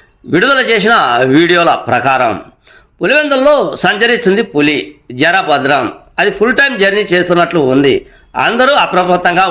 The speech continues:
ఉండాలి అనే సందేశం ఇచ్చినట్లు ఉంది. ఇక మొన్న బలపనూరు గ్రామం, శివాపురం మండలం బలపనూరు గ్రామంలో ఓ పులి సంచరించింది. ఆ పులి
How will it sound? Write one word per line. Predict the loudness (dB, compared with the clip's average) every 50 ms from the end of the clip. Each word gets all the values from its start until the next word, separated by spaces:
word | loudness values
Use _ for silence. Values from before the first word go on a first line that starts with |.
| 0 0
ఉండాలి | 2 2 2 0 0 0 0
అనే | 0 0 0
సందేశం | 0 0 0 2 0 0 0 0 -2 -2 -4 -10 -18 _ -8
ఇచ్చినట్లు | -6 -4 -2 -2 -2 -2 -2 -2 -2
ఉంది. | -2 0 0 0 -2 -4 -6 -12 _ _ _ _ _ _ _ _ _ -6
ఇక | -4 -2 -2 -2 -2 -4 -6 -6 -10 -14 -20 _ _ _ _ _ _ _
మొన్న | -4 -2 -2 -2 0 -2 -2 -2 -4 -6 -10 -16 -20 -14 -6
బలపనూరు | -2 -2 0 0 0 0 2 2 2 0 -2
గ్రామం, | -2 -2 -2 -2 -2 -4 -6 -8 -12 -20 _ _ _ _ _ _ _
శివాపురం | -8 -4 -2 0 0 0 0 0 0 2
మండలం | 2 2 2 2 2 0 0
బలపనూరు | 0 0 2 2 2 2 2 2 2
గ్రామంలో | 0 0 2 0 0 0 0 -2 -4 -6 -4 -2
ఓ | 0 0 0 0 0
పులి | 0 -2 0 0
సంచరించింది. | -2 -2 -2 0 0 0 0 0 2 2 2 2 0 0 -4 -8 -12 -18 -20 -20 -20 _ _ -2
ఆ | -2 0 0
పులి | 0 -2 -2 -2 0